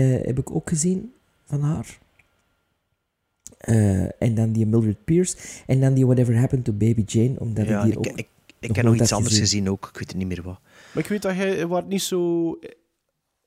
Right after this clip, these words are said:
Speaker 3: allee, jij waart niet even enthousiast als ik, hè, over Whatever Happened to Baby Jane, Sven?
Speaker 1: Ik vond, ik had bij Whatever Happened to Baby Jane,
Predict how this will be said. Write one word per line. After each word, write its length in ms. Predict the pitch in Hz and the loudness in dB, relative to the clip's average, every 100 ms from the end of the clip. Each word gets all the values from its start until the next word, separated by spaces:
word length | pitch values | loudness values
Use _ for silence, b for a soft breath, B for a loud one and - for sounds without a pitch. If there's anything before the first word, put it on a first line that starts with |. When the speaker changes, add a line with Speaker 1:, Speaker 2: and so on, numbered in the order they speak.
| _ _ _ _ | _ _ _ _
Speaker 3:
allee, 300 | 151 139 131 | -2 -2 -2
jij 160 | 156 190 | -2 -2
waart 160 | 190 | -2
niet 280 | 214 220 - | -4 -6 -4
even 280 | 196 196 185 | -4 -4 -4
enthousiast 640 | 170 170 147 160 180 - | -4 -4 -4 -2 -4 -4
als 180 | 135 131 | -4 -4
ik, 160 | 127 | -4
hè, 180 | 135 165 | -4 -4
over 260 | 175 170 170 | -4 -4 -4
Whatever 320 | 165 175 170 | -4 -4 -4
Happened 260 | 165 170 170 | -6 -10 -10
to 80 | 170 | -6
Baby 220 | 175 170 | -4 -2
Jane, 260 | 160 180 202 | -2 -2 -2
Sven? 200 | - 165 | 0 0
Speaker 1:
Ik 80 | |
vond, 280 | 233 170 - | 2 2 2
ik 160 | 156 - | 0 2
had 160 | 160 | 0
bij 140 | - 156 | 2 2
Whatever 340 | 143 165 160 | 4 4 4
Happened 300 | 156 170 165 | 4 2 2
to 80 | 160 | 2
Baby 300 | 147 156 147 127 | 4 4 4 2
Jane, 380 | 170 202 226 | 2 2 0